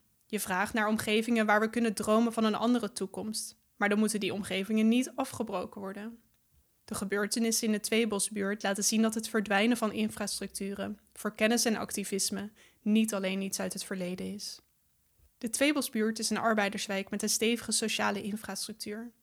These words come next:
Veel bewoners zijn er sterk geworteld. Sommigen wonen er al meer dan vijftig jaar.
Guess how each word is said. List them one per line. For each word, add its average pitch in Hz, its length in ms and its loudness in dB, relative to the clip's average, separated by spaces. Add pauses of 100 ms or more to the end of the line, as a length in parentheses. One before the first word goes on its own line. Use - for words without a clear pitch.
(300)
Veel 226 240 4
bewoners 214 460 2
zijn 214 160 2
er 214 80 0
sterk 226 380 -2
geworteld. 226 680 -8 (280)
Sommigen 208 400 -4
wonen 202 260 -2
er 202 140 2
al 214 120 4
meer 214 240 2
dan 214 120 -2
vijftig 214 460 -4
jaar. 196 360 -8